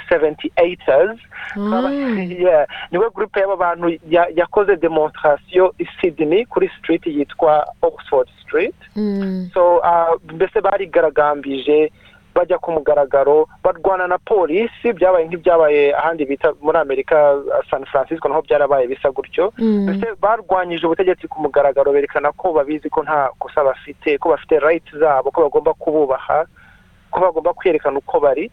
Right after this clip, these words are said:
Speaker 2: Mm.
Speaker 1: Kuva ubwo rero, ah, ubwo ba-, ha-, hari ikintu cyahise gihinduka muri society, abantu babona ko kuba abantu barahari,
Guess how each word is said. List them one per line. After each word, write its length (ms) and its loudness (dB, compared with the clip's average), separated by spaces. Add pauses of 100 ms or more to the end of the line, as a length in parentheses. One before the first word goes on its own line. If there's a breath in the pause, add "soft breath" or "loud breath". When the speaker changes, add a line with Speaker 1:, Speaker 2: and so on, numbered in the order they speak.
Speaker 2:
Mm. 260 -2
Speaker 1:
Kuva 120 -4
ubwo 240 -2
rero, 540 2 (140)
ah, 320 4
ubwo 480 -4
ba-, 240 0
ha-, 240 0
hari 160 0
ikintu 180 -2
cyahise 300 0
gihinduka 600 -2
muri 200 -2
society, 560 0
abantu 280 2
babona 280 2
ko 260 -2
kuba 220 0
abantu 260 -2
barahari, 580 -2